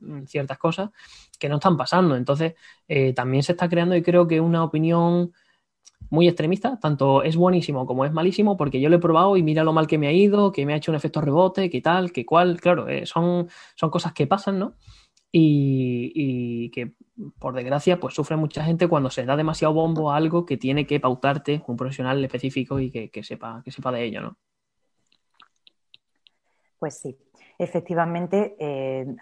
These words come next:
Speaker 2: al final lo que, lo que busca la población es, como te digo, un atajo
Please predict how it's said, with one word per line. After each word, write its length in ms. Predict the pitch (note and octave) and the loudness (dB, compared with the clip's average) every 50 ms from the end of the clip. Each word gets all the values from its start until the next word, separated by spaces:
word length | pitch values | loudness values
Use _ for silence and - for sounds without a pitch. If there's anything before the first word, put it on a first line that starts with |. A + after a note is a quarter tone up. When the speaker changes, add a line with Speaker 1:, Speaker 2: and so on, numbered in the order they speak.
| - | -8
Speaker 2:
al 160 | - D#3 D#3+ D3+ | -6 -6 -6 -6
final 460 | - E3 D3 D3+ D#3+ E3+ F#3 G3 F3+ | -8 -6 -6 -2 -2 0 0 2 2
lo 200 | D#3+ D#3+ D#3 C#3+ | 0 0 -2 -2
que, 480 | - C#3+ C#3+ C#3+ C#3 C3+ C3 B2+ - - | -4 -2 -2 -2 -2 -4 -4 -6 -8 -6
lo 160 | E3+ E3 D3+ | -6 -6 -4
que 100 | - D3 | -4 -4
busca 240 | C#3+ D3+ - - E3+ | -6 -6 -4 -2 0
la 120 | D#3 D#3 D#3 | 0 0 0
población 760 | D#3+ D3 C#3+ C#3+ C#3+ - - F3+ E3+ D#3+ D#3 D3+ D3+ D3 C#3+ | -2 -2 -2 -4 -6 -6 -4 -2 -2 0 0 -2 -4 -6 -8
es, 260 | C#3+ C#3+ C#3 - _ | -8 -10 -12 -12 _
como 220 | - C#3 C#3+ C#3 | -10 -8 -8 -6
te 120 | C3+ C#3+ C#3 | -6 -4 -4
digo, 220 | C#3 C#3 C#3 C#3+ | -2 -2 -4 -4
un 140 | C#3+ C#3+ C#3 | -4 -4 -4
atajo 580 | C#3 C3+ - E3 F3 - - A#3+ C4 - - | -4 -2 -2 -2 -2 -4 -4 -4 -4 -4 -6